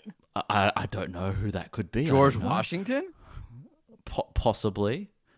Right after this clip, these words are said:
Speaker 1: He, he, he knew a lot about S E O, I'm sure. Uh, but I think the essence of it was to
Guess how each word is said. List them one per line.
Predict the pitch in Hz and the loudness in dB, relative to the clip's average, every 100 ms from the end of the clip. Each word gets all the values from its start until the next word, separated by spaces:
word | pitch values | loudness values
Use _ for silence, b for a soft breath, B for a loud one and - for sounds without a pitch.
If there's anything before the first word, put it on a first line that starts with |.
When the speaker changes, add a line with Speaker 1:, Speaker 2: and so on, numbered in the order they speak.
| - | -4
Speaker 1:
He, | 107 | -2
he, | 104 120 - | 2 2 2
he | 131 | 2
knew | 123 131 110 | 6 8 8
a | |
lot | 101 101 | 8 6
about | 90 85 | 4 0
S | 87 - | -6 -8
E | 87 | -8
O, | 85 - | -10 -10
I'm | - 87 | -10 -10
sure. | - - 50 _ b b b b b b _ | -8 -10 -10 _ b b b b b b _
Uh, | 98 92 90 90 87 85 b b _ _ | -4 0 2 2 0 -2 b b _ _
but | - 120 101 - - - B B B B - | 4 6 6 2 -10 -10 B B B B -4
I | 117 | -2
think | - - 214 202 | -2 -2 0 0
the | 160 - | -2 0
essence | 135 - 127 127 | -2 0 -2 0
of | 110 | 0
it | 107 | -2
was | 98 104 104 - | 0 0 0 -4
to | - 98 | -8 -8